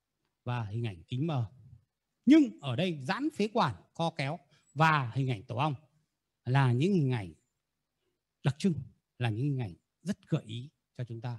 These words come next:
I P F. Có thể liệt kê ra một loạt các cái dấu hiệu khác, nhưng ở đây hình ảnh tổ ong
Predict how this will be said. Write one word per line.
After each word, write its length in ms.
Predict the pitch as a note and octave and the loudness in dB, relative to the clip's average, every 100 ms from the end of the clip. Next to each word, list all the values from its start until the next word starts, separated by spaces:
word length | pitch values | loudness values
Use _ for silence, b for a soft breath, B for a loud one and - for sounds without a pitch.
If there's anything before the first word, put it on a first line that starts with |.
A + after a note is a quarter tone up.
| - | -10
I 60 | G#2+ | -12
P 100 | G#2 | -8
F. 180 | A2+ A#2 _ _ _ _ _ _ _ _ _ _ _ _ _ _ _ _ _ _ _ _ _ _ _ _ _ _ _ _ _ _ _ _ _ - _ _ _ _ _ _ _ _ _ _ - | -10 -10 _ _ _ _ _ _ _ _ _ _ _ _ _ _ _ _ _ _ _ _ _ _ _ _ _ _ _ _ _ _ _ _ _ -20 _ _ _ _ _ _ _ _ _ _ -10
Có 100 | B3+ | -6
thể 100 | D#3+ | -2
liệt 220 | D3+ D#3+ | -2 -2
kê 140 | A3 | -4
ra 100 | G3+ | -6
một 180 | G3 D#3+ | -6 -6
loạt 460 | D#3+ E3+ F3+ F#3 F3+ | -6 -6 -4 -4 -6
các 120 | A#3 A#3 | -10 -10
cái 80 | G3+ | -8
dấu 140 | G#3 | -8
hiệu 260 | A3 G#3 D3 | -10 -12 -10
khác, 320 | B3+ D4+ - _ _ _ - | -12 -12 -16 _ _ _ -2
nhưng 280 | B3 D4+ G#3+ - - - _ _ _ _ _ _ - | 2 2 0 -8 -20 -20 _ _ _ _ _ _ -8
ở 120 | C3+ | -4
đây 200 | E3+ D#3 _ | -4 -6 _
hình 180 | D3 C3+ | -8 -6
ảnh 160 | B2 F#2+ | -6 -8
tổ 160 | B2+ | -8
ong 240 | B2 E3+ | -6 -6